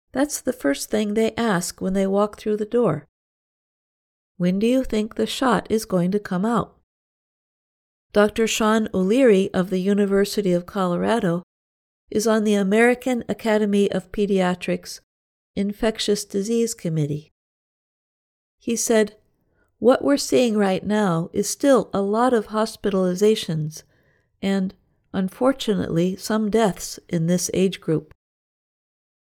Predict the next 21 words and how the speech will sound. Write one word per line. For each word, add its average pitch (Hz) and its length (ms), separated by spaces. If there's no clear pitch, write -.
He - 180
added 214 480
that 208 200
if 277 160
the 262 180
F 247 180
D 208 200
A 202 180
approves 220 500
vaccinations 185 960
for 180 160
the 165 100
younger 185 380
children, 175 560
that's 240 260
going 202 300
to 196 140
be 185 160
really 220 340
important 185 640
because 196 320